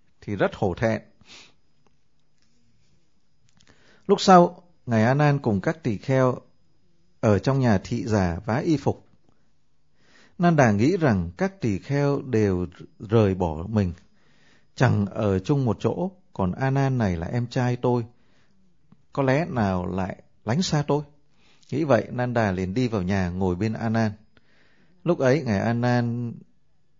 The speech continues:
lại vội vàng đứng dậy tránh ra. Nan Đà mới hỏi,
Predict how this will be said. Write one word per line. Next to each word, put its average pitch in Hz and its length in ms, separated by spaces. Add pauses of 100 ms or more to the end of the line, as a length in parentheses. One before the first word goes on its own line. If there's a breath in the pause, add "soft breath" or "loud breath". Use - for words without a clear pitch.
(360)
lại 104 220 (380)
vội 107 300
vàng 98 380
đứng 156 160
dậy 107 280
tránh 113 220
ra. 127 240 (640)
Nan 110 320
Đà 92 220
mới 98 100
hỏi, 92 280